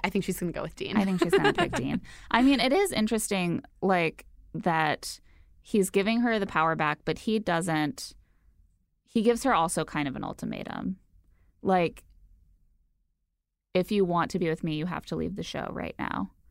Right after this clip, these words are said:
Speaker 2: I'm curious whether he could have negotiated a return to the show or if this was the only option that was presented to him. Because if
Speaker 1: Prob-,
Speaker 2: Kaylin wants to
Speaker 1: yeah.
Speaker 2: stay on the beach,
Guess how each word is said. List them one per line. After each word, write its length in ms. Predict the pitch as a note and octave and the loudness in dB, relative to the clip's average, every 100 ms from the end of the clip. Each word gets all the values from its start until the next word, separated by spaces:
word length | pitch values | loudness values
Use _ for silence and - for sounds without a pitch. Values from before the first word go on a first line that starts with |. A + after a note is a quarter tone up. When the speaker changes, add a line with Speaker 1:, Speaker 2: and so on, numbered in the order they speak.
| - - _ _ | -20 -20 _ _
Speaker 2:
I'm 160 | - G3 | 0 0
curious 360 | G#3+ A3+ A#3 - | 2 2 2 0
whether 220 | F3 E3+ | 0 0
he 120 | F#3+ | -2
could 260 | - D#3 E3+ | -2 -4 -2
have 560 | D#3 C#3 - - - _ _ _ _ _ _ _ _ _ _ _ _ _ _ _ _ - | -4 -4 -6 -10 -18 _ _ _ _ _ _ _ _ _ _ _ _ _ _ _ _ -2
negotiated 640 | F#3 D#3+ D#3+ - D#3 D3+ | 0 0 0 0 0 0
a 60 | D3 | -2
return 400 | D3+ - - - | -4 -6 -6 -4
to 120 | D#3+ | -6
the 100 | E3+ | -6
show 440 | - - - F3+ - _ _ _ _ _ _ _ _ _ | -4 -4 -4 -6 -10 _ _ _ _ _ _ _ _ _
or 200 | F3 E3 | 0 0
if 160 | D3 - | 0 -4
this 220 | C#3+ D3 | -8 -4
was 240 | D3+ D3 - | -4 -6 -4
the 140 | D3+ | -6
only 260 | - C3+ C#3 | -4 -4 -4
option 520 | - - - C3+ D3 | -6 -8 -6 -6 -6
that 120 | C#3+ - | -6 -8
was 140 | - | -10
presented 480 | - D3 - - - | -10 -8 -8 -8 -8
to 80 | E3 | -8
him. 320 | - - F#3 - - _ _ _ _ _ _ _ _ _ _ _ _ _ _ _ _ _ - | -8 -8 -10 -12 -20 _ _ _ _ _ _ _ _ _ _ _ _ _ _ _ _ _ -4
Because 260 | A3 G3+ A3 | 0 2 2
if 80 | G3+ | 2
Speaker 1:
Prob-, 220 | A3 G#3 | 2 2
Speaker 2:
Kaylin 120 | A3+ | 2
wants 220 | F#3 F#3 | 2 2
to 60 | F3 | 2
Speaker 1:
yeah. 40 | |
Speaker 2:
stay 180 | F#3 F3 | 2 0
on 160 | D#3+ D3+ | -2 -2
the 60 | |
beach, 640 | D3+ D#3+ A#2 - - - | -4 -4 -6 -8 -12 -16